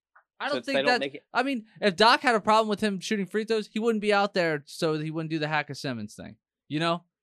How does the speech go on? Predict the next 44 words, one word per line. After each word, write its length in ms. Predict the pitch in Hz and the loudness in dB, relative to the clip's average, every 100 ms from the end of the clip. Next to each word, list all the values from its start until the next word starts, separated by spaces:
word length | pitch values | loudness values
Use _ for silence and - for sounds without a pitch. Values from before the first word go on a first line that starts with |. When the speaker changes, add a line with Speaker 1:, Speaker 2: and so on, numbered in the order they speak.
| _ | _
Speaker 1:
Like, 240 | 151 143 - | -2 -2 0
I'm 100 | 160 | 0
Speaker 2:
That's 140 | 185 - | 0 0
Speaker 1:
sure 140 | 208 | 0
he 140 | 185 214 | 0 0
would 160 | 202 | -2
Speaker 2:
true. 60 | 156 | 2
Speaker 1:
love 280 | 175 185 180 | 4 4 4
Ben 160 | 180 165 | -2 0
Simmons 320 | 175 165 147 | -4 -4 -6
to 60 | |
go 80 | 151 | -4
down 180 | 147 143 | -2 -2
there 120 | 143 | -4
and 100 | 131 | -6
get 140 | 139 - | -6 -8
some 100 | 113 | -6
fouls. 480 | 135 104 - - _ _ _ | -4 -4 -8 -20 _ _ _
Speaker 2:
It's 220 | 123 135 151 | 0 0 0
just 200 | 160 - | -2 0
hard 260 | 135 147 | 0 -2
to 40 | 135 | -6
even 380 | 139 131 123 117 | -12 -12 -14 -14
look 160 | 123 | -12
at 100 | 131 | -12
this 220 | 117 113 120 | -12 -16 -14
and 80 | |
be 40 | 120 | -14
like, 180 | 110 107 _ _ _ - | -14 -16 _ _ _ -12
"Are 80 | |
you 140 | 127 147 | -10 -6
not 220 | 175 160 | -6 -8
telling 280 | - 151 160 | -12 -14 -12
him 160 | 160 | -14
to 120 | 151 127 | -14 -14
attack?" 440 | 123 135 143 143 _ _ _ _ _ _ _ _ - | -12 -10 -10 -14 _ _ _ _ _ _ _ _ -16
'Cause, 120 | 120 | -10
like, 160 | 120 123 | -10 -8
how 160 | 135 | -8
does 100 | 156 | -8
he 80 | 156 | -8
not 280 | 151 151 - | -8 -10 -14
score? 360 | - 143 139 | -12 -10 -8
And, 120 | 131 | -10